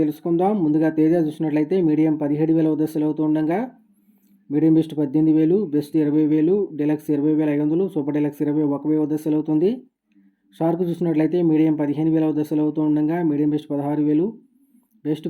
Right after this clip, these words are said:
పదిహేడు వేలు, డీలక్స్ పదిహేడు వేల ఐదు వందలు, సూపర్ డీలక్స్ పద్దెనిమిది వేల వద్ద సేల్ అవుతుంది. ఆర్మూర్ చూసినట్లయితే మీడియం పద్నాలుగు వేల వద్ద సేల్ అవుతూ ఉండగా, మీడియం బెస్ట్ పదిహేను వేల ఐదు వందలు, బెస్ట్ పదహారు వేలు, డీలక్స్ పదహారు వేల ఐదు వందల వద్ద సేల్ అవుతుంది. క్లాసిక్ చూసినట్లయితే మీడియం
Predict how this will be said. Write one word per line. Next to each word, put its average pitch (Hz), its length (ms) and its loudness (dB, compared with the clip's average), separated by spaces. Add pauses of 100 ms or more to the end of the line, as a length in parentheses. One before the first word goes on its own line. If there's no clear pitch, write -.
పదిహేడు 156 380 4
వేలు, 165 160 4 (100)
డీలక్స్ 151 340 0
పదిహేడు 147 360 0
వేల 147 160 0
ఐదు 147 100 -2
వందలు, 170 180 0 (100)
సూపర్ 147 240 -4
డీలక్స్ 147 360 -2
పద్దెనిమిది 147 300 0
వేల 151 120 2
వద్ద 151 180 -2
సేల్ 151 140 0
అవుతుంది. 151 320 0 (680)
ఆర్మూర్ 175 400 0
చూసినట్లయితే 160 440 0 (120)
మీడియం 156 340 2
పద్నాలుగు 156 360 2
వేల 156 120 2
వద్ద 151 180 -2
సేల్ 151 160 0
అవుతూ 151 240 -2
ఉండగా, 151 280 0 (100)
మీడియం 151 240 0
బెస్ట్ - 200 -6
పదిహేను 151 340 0
వేల 147 160 0
ఐదు 147 80 -2
వందలు, 160 220 0 (840)
బెస్ట్ 151 280 -6
పదహారు 156 380 2
వేలు, 160 260 4
డీలక్స్ 151 320 2
పదహారు 151 340 0
వేల 151 160 2
ఐదు 143 80 0
వందల 151 180 0
వద్ద 151 200 -2
సేల్ 156 140 -2
అవుతుంది. 151 300 0 (760)
క్లాసిక్ 175 400 0
చూసినట్లయితే 160 500 0 (100)
మీడియం 156 300 2